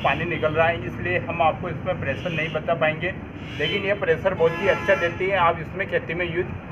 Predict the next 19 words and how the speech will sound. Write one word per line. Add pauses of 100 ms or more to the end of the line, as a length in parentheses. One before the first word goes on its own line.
(200)
कर
सकते
हो। (420)
इसमें (680)
डबल
मोटर (180)
और
बारह
बारह
की
बैटरी
है,
जिससे
कि
आप
बाईस
से
पच्चीस
टंकी